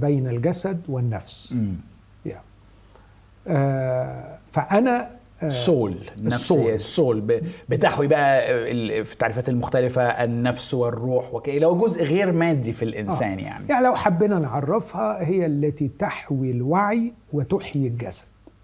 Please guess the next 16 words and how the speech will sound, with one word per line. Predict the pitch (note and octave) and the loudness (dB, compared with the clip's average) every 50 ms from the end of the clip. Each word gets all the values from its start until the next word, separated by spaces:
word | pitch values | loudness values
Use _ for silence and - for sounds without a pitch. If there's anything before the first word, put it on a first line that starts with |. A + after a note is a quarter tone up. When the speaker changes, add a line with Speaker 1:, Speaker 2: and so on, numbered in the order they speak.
| _ _ - | _ _ -16
Speaker 2:
أوكي. | - - - - B2+ - - _ _ | -16 -14 -16 -16 -18 -18 -20 _ _
Speaker 1:
تحوي | - F#3 - - - - C3 B2+ B2 | -2 0 0 -2 -4 -4 -2 -2 -2
الوعي، | A2+ A2 B2 D3 E3 F3 F3 G#3+ A#3 A#3 - - - _ _ _ _ _ - | -2 0 2 2 2 2 2 0 -2 -4 -8 -14 -20 _ _ _ _ _ -8
فالكونشسنس، | - C#3+ A#2+ - - G3 G3+ G3 D3+ - - A#2+ F#2+ - - - G#2 F#2 - - - - | -6 -4 -4 0 0 2 2 2 2 0 -2 -4 -6 -6 -8 -8 -10 -10 -8 -8 -6 -4
الوعي | C3+ B2+ B2+ D3 D#3+ D3 C#3 C3 B2 B2+ | -2 0 2 4 4 2 2 0 -2 -2
الإنساني | B2+ G#2+ - - C3 A#2+ A2+ - - F3+ G3+ G#3+ A3 A#3 A#3 | -2 -4 -4 -4 -4 -4 -2 -2 0 0 0 0 0 -2 -2
موجود | F#3+ E3+ D#3+ D#3+ D#3 C#3+ C3+ D3+ A3 A3+ F#3+ B2 - | 0 0 0 0 0 0 0 0 0 0 -2 -4 -6
في | - D3 | -6 -6
النفس، | C3 B2+ C#3 E3 G#3+ A#3+ - - - - - - - - _ _ _ - - _ - - _ - | -4 -2 0 0 -2 -2 -6 -8 -12 -14 -14 -18 -20 -20 _ _ _ -20 -20 _ -20 -20 _ 0
وهي | F3 G#3+ A3+ G#3+ A3 G3 | 2 2 4 4 4 4
التي | F3 E3 F3+ F3+ F3+ - D#3+ | 4 4 2 2 0 0 -2
تحيي | - - G#3 A#3 - - - - - C3+ B2+ B2 | 0 2 2 2 2 -2 -6 -4 -4 -4 -4 -4
الجسد. | G#2 G2+ A#2+ B2+ A2 - - G#2+ F#2 G2+ - - _ _ _ _ - | -6 -6 -8 -8 -8 -10 -10 -12 -14 -14 -16 -20 _ _ _ _ -6
It | C#3+ B2+ - - - _ - C#3+ | -6 -6 -8 -10 -14 _ -4 -2
animate | C3 C3+ C3 C3 C3+ D3 D#3+ E3+ F3+ E3+ - - - - - - - - - _ _ _ B2+ | 0 2 2 4 4 4 6 6 6 4 2 0 -4 -12 -18 -20 -20 -20 -20 _ _ _ -6
the | A#2 | -4